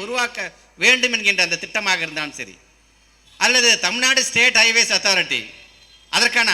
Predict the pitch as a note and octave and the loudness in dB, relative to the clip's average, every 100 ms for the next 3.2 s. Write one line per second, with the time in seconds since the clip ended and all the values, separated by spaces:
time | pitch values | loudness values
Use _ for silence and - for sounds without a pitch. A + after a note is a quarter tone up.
0 | F#3 A#3+ B3 A#3+ A#3+ A3+ G#3 F3 G3+ A#3+ | 2 4 4 4 2 2 0 2 2 2
1 | A#3+ A#3 A3+ G#3 G#3 F#3+ F#3+ A#3 A#3+ A3 | 0 -2 0 0 0 0 0 0 0 0
2 | G3 A#3 A#3 A3 G#3 G#3+ G#3+ A3 A3+ A3 | 2 0 0 -6 -4 -2 0 0 0 -2
3 | G#3 G3 | -2 0